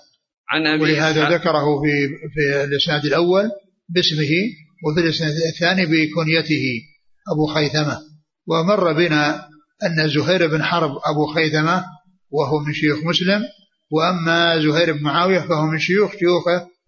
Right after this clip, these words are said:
Speaker 2: وكنيته أبو خيثمة. ف-، فهما متفقان في الاسم وفي الكنية. نعم.
Speaker 1: عن أبي إسحاق.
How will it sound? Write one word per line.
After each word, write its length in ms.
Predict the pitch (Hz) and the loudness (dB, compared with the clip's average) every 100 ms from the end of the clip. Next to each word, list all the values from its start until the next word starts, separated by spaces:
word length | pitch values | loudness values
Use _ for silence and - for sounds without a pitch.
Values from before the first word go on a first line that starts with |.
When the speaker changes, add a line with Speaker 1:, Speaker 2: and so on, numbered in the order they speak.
| _ - | _ -4
Speaker 2:
وكنيته 640 | 160 180 170 170 175 185 208 170 | -2 0 0 0 2 2 2 2
أبو 140 | 160 160 | 0 0
خيثمة. 520 | 156 147 151 147 - - _ _ _ _ - | 0 0 0 -2 -4 -12 _ _ _ _ -2
ف-، 580 | 160 156 143 156 151 160 | 0 2 0 -4 -6 -4
فهما 340 | 151 165 160 | -2 -2 0
متفقان 580 | 165 170 156 175 180 160 | -2 -2 0 0 0 0
في 80 | 151 | 0
الاسم 320 | 185 185 208 220 - _ _ - | 0 2 -2 -2 -12 _ _ -4
وفي 220 | 165 160 | -2 0
الكنية. 520 | 156 156 160 147 147 - - - _ _ _ _ _ _ _ _ 180 | 0 0 0 0 0 -4 -18 -20 _ _ _ _ _ _ _ _ -6
نعم. 160 | 135 110 - - _ _ _ _ _ _ _ _ - | -6 -6 -16 -20 _ _ _ _ _ _ _ _ -6
Speaker 1:
عن 140 | 160 | -2
أبي 360 | 151 160 160 160 | 0 0 0 -2
إسحاق. 500 | 156 - 156 151 | -6 -4 0 0